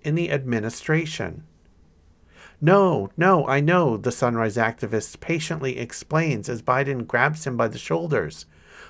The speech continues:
"But she also worked. If you look at my record," Biden begins, "look at my record.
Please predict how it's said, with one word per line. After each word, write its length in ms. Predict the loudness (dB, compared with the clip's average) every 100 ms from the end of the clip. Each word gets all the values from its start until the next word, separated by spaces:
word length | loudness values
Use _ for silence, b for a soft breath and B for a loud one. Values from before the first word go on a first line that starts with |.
| B
"But 160 | 0 2
she 160 | 0
also 480 | 2 2 2 4 4
worked. 560 | 6 4 4 0 -12 -16 _ _ _ _ _ b b b
If 160 | 4
you 80 | 8
look 180 | 6 6
at 80 | 2
my 160 | 4
record," 560 | 4 4 4 2 2 4
Biden 320 | 4 4 0
begins, 600 | -4 -2 -2 -4 -8 -14 -4
"look 180 | -2 0
at 100 | 0
my 140 | 2
record. 580 | 2 2 2 0 -2 -4